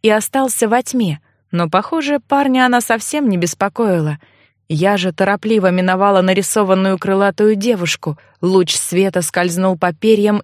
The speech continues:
и лицу, и почудилось, что красавица шевельнулась,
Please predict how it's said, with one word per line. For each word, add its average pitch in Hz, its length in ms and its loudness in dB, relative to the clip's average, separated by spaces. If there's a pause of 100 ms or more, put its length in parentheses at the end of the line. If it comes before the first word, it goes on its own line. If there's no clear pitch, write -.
и 208 100 -2
лицу, 202 560 -2 (140)
и 208 100 0
почудилось, 269 600 0
что - 220 -2
красавица 254 640 0
шевельнулась, 269 800 -2